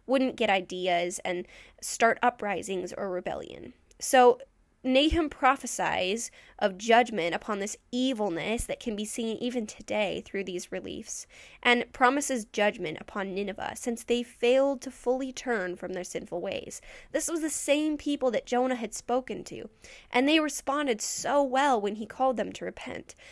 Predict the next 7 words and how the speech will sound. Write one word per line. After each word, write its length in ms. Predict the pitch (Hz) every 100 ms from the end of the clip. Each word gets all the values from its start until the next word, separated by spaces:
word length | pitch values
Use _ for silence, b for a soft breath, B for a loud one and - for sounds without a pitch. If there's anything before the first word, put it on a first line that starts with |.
| B B
But, 400 | 220 214 269 - - -
as 300 | 196 185 190
you 80 | 190
can 220 | - 175
see, 420 | 208 - 202 190 -
they 200 | 226 233
have 160 | 226